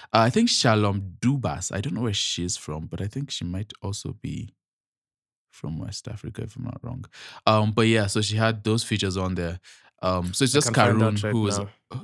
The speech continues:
Speaker 1: who is it? Now, is it, let me ask you now, Afam, is that a thing for you? Like, do you think you would have liked to see more local, um, not, I don't say local in that way, but then more, like, regional acts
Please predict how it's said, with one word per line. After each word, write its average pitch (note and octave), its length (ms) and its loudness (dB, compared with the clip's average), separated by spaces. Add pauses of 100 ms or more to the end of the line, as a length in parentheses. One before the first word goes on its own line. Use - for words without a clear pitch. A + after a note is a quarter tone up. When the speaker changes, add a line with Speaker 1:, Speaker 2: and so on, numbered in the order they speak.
(280)
Speaker 1:
who A#2+ 120 2
is G#2 120 2
it? G#2 100 -2
Now, C3+ 160 4
is C#3+ 160 2
it, - 160 -4 (140)
let C3 120 0
me C#3+ 120 0
ask G2+ 260 -2
you F#2+ 80 -2
now, F2 160 -4
Afam, E2+ 260 -6
is A2 100 0
that D#3+ 100 2
a D3 60 2
thing B2+ 200 4
for A2 160 0
you? G2+ 100 4
Like, F#2 200 -2
do G#2+ 80 0
you B2 80 2
think A#2+ 200 0
you A2 40 -2
would F#2+ 80 -2
have G2 120 0
liked G#2 200 0
to G#2+ 60 -2
see A2 180 -2
more G2+ 320 -2 (260)
local, G2 720 0
um, F#2 520 -4
not, A#2 200 -2 (240)
I A#2 40 -6
don't B2 160 2
say G2+ 140 0
local F2+ 400 -2
in E2+ 140 -2
that F2+ 200 -2
way, D#2 300 -6 (540)
but F#2 140 -4
then F2 260 -2
more, G2 340 0
like, F2+ 320 -4 (460)
regional F#2+ 500 -2
acts - 480 -6